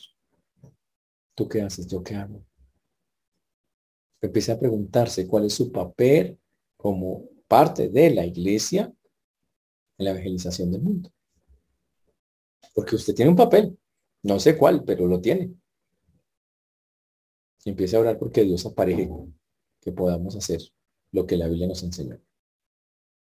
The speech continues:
A estar juntos en las cosas que tenemos que estar juntos.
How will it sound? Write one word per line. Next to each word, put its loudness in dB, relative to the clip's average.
A -8
estar -10
juntos 4
en 4
las 0
cosas 0
que -2
tenemos -6
que -10
estar -10
juntos. -20